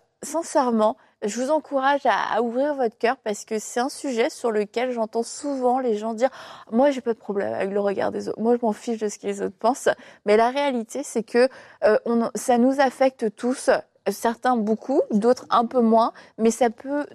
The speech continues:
dans la vie de tout le monde, euh, être un frein à un moment donné ou dans certains domaines. Et, euh, c'est pour ça que je vous encourage à pas, à pas vous dire : « Ah, moi, ça me concerne pas, ce sujet-là. » Euh, peut-être que le Saint-Esprit veut vous parler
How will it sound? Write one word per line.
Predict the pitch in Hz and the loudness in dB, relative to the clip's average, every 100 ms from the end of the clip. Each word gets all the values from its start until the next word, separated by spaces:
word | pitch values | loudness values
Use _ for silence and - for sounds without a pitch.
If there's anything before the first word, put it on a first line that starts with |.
| 196 | 0
dans | 220 220 | 4 6
la | 214 | 4
vie | 214 262 | 2 -6
de | 233 | -6
tout | - - 330 | -6 -2 2
le | 269 | 2
monde, | 220 226 254 226 - - - | 2 0 2 0 0 -10 2
euh, | 202 196 240 | 4 4 2
être | 247 - | -2 -2
un | 226 | -2
frein | 220 - - 240 262 | -2 -4 -2 0 2
à | 220 | 2
un | 208 196 | 4 4
moment | 202 240 240 240 | 2 2 0 0
donné | 226 214 220 - | 2 2 2 2
ou | 220 | 2
dans | 240 | 2
certains | 233 - 277 - 269 254 240 | -2 -2 -2 0 0 2 0
domaines. | 190 214 214 196 254 240 165 - - - | 0 2 4 2 2 0 -2 -10 -14 2
Et, | 214 202 | 6 6
euh, | 190 | 4
c'est | - | -2
pour | 262 | -8
ça | 277 330 | -2 0
que | |
je | 254 | 0
vous | 226 | -2
encourage | 220 - 240 262 262 | -4 0 0 2 2
à | 196 | -2
pas, | - 233 240 - - - | 0 2 2 -2 -14 -2
à | 208 | -2
pas | 233 233 | 0 -2
vous | 226 | -2
dire : « | 254 - | -4 2
Ah, | 233 | 2
moi, | 226 247 | 0 -2
ça | - | -2
me | 202 | -2
concerne | 220 - 233 214 196 | -6 -4 -2 -2 0
pas, | 208 247 | 0 -2
ce | - 202 | -6 -12
sujet-là. » | - 220 214 202 190 - - - | -8 -2 2 2 2 -2 -20 -2
Euh, | 190 185 190 | 2 2 2
peut-être | - 240 311 - | -2 -2 -2 2
que | 269 | 4
le | 220 | 4
Saint-Esprit | 214 247 233 214 - 254 240 | 2 -4 -4 -8 -4 -2 -2
veut | 214 254 | 2 0
vous | 254 247 | 0 -2
parler | 233 196 220 | 0 0 0